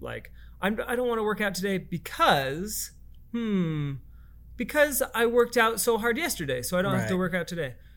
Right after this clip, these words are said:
Speaker 1: And maybe tomorrow you're like, "Okay, so I
Speaker 2: Mm-hmm.
Speaker 1: have to work out today." But then you're like, "Well, okay, maybe I don't
Speaker 2: Mm-hmm.
Speaker 1: have to work out because I'm going to work out tomorrow."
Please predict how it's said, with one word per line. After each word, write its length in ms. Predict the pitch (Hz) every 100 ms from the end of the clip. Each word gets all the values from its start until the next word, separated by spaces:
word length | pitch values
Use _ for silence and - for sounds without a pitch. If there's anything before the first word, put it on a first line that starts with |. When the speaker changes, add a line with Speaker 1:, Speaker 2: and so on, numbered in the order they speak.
| - -
Speaker 1:
And 180 | 170
maybe 240 | 185 180 170
tomorrow 420 | 170 180 190 156
you're 160 | 147 143
like, 120 | 139
"Okay, 280 | 170 160 127
so 140 | 170
I 100 | 165
Speaker 2:
Mm-hmm. 60 | 165
Speaker 1:
have 120 | 190 180
to 60 |
work 160 | 165 156
out 140 | 147
today." 320 | - 131 120 - - - - -
But 140 | 170
then 160 | 165 165
you're 140 | 160 160
like, 180 | 156 - -
"Well, 440 | 233 165 151 139 - - -
okay, 180 | 170 139
maybe 540 | 143 160 160 165 160
I 140 | 156 156
don't 40 | 156
Speaker 2:
Mm-hmm. 60 |
Speaker 1:
have 100 | 156
to 80 | 156
work 200 | 147 147
out 200 | 143 143
because 720 | 151 - 160 147 147 135 - - - - - -
I'm 160 | 139 135
going 360 | 151 185 220
to 80 | 170
work 220 | 156 147
out 180 | 147 160
tomorrow." 600 | 202 254 285 147 123 117